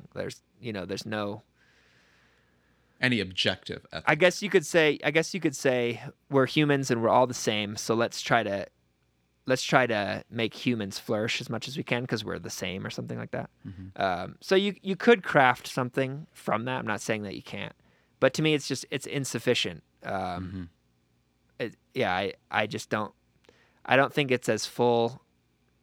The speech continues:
Speaker 1: I mean, one, the, the Bible takes, it's just all life. Obviously, human life is, is a whole thing, but yeah, I guess to me, the grounding of the ethic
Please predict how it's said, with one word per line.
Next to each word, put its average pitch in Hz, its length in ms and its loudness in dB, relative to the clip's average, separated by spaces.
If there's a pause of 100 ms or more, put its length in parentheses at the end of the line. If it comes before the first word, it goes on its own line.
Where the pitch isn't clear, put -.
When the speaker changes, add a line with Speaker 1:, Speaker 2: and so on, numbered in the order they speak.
Speaker 1:
I 127 60 -4
mean, 131 220 0
one, 139 220 4
the, 131 140 4 (100)
the 123 100 -4
Bible 127 280 4
takes, - 320 -6 (640)
it's 139 100 -6
just - 140 -4
all 131 200 2
life. 98 280 -6
Obviously, 107 300 -4
human 101 320 -10
life 98 260 -8
is, - 300 -12 (120)
is 113 140 -12
a 101 80 -12
whole 101 120 -10
thing, - 320 -12
but 90 160 -12 (1700)
yeah, 127 200 6
I 135 80 6
guess 156 220 2
to - 120 -8
me, 127 280 0 (320)
the 120 140 -2
grounding 120 560 2
of 104 200 -6
the 104 120 -4
ethic - 600 -8